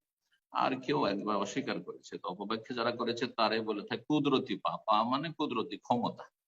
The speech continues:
হাত মানে ক্ষমতা, কুদরতি হাত। এগুলি তাদের গুমরাহি। ওই গুমরাহি থেকে এসছে যে আল্লাহ কুদরতি পায়ে আমরা কি করি? সেজদা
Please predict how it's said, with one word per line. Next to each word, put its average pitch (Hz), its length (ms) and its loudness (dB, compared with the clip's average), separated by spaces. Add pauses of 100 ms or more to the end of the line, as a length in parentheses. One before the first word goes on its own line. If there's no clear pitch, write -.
(440)
হাত 127 220 6
মানে 151 180 4
ক্ষমতা, 110 420 -2 (100)
কুদরতি 123 420 0
হাত। 76 180 -6 (760)
এগুলি 151 320 0
তাদের 87 320 -2
গুমরাহি। 82 600 -6
ওই 135 120 2
গুমরাহি 110 420 -2
থেকে - 340 -8
এসছে - 440 -10
যে 160 80 -4
আল্লাহ - 260 0 (120)
কুদরতি 110 400 -2
পায়ে 92 280 0
আমরা 90 280 -4
কি 87 200 -12
করি? 92 240 -6
সেজদা - 340 -14